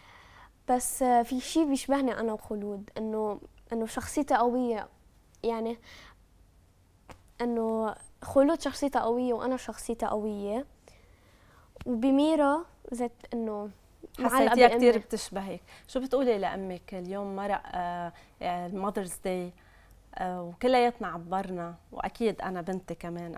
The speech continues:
Speaker 2: آه، عبرت، آه، كتبت لي لتر. أنت كيف، كيف كان، آه، هيك تعبير الحب منك من تالين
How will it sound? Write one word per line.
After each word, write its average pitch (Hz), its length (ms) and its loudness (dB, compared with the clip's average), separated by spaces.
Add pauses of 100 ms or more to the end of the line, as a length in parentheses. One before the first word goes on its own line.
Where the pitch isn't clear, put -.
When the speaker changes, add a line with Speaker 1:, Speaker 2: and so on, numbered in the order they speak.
Speaker 2:
آه، 160 300 -10
عبرت، 175 680 -6
آه، 165 100 -8
كتبت 180 460 -10
لي 180 120 0
لتر. 180 340 -6 (440)
أنت 226 140 -6
كيف، 233 440 -4
كيف 196 400 -8
كان، 180 420 -8
آه، 165 340 -14 (580)
هيك 180 420 -8 (1400)
تعبير 190 420 0
الحب 185 400 -8
منك 190 440 -8
من 180 140 -12
تالين 180 480 -8